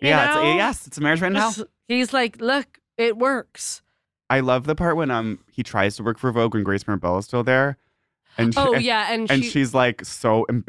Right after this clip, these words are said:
Speaker 2: she's, like, thinks it's so embarrassing that he was, like, clapping like a seal at, like, <laughs>
Speaker 1: Yeah.
Speaker 2: at, like,
Speaker 1: Well, it was,
Speaker 2: Carl's
Speaker 1: like,
Speaker 2: show.
Speaker 1: new and new
Speaker 2: <laughs>
Speaker 1: designers, and she was like, and then finally she was like, "What do you see in them?"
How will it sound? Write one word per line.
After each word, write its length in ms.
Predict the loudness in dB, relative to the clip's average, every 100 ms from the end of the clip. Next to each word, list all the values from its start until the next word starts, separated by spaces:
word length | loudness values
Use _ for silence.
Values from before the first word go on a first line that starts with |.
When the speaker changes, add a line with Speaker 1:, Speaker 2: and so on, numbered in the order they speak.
| -6
Speaker 2:
she's, 300 | -6 -4 -2
like, 120 | -4 -2
thinks 180 | -4 -2
it's 100 | 0
so 60 |
embarrassing 420 | 0 0 -2 0
that 60 | 0
he 60 | 0
was, 100 | -2
like, 160 | -6
clapping 420 | -4 -4 0 0
like 160 | 0 -2
a 60 | -6
seal 560 | -6 -4 -2 0 0
at, 100 | -2
like, 400 | -4 -6 -10 -12 -8
<laughs> 100 | -2
Speaker 1:
Yeah. 120 | -2 -2
Speaker 2:
at, 240 | -2 0
like, 0 |
Speaker 1:
Well, 120 | 2 2
it 60 | 2
was, 100 | 0
Speaker 2:
Carl's 20 |
Speaker 1:
like, 240 | -2 -2
Speaker 2:
show. 160 | 0 0
Speaker 1:
new 240 | 0 0
and 280 | -2 -4 -4
new 260 | 0 2 2
Speaker 2:
<laughs> 40 |
Speaker 1:
designers, 580 | 0 0 0 0 -2 -4
and 120 | -8 -10
she 80 | -8
was 80 |
like, 140 | -8 -8
and 120 | -6
then 200 | -6 -6
finally 260 | -6 -4 -4
she 120 | -8
was 60 | -14
like, 100 | -16
"What 100 | -14
do 60 |
you 100 | -12
see 300 | -12 -10 -6
in 160 | -6 -8
them?" 300 | -14 -20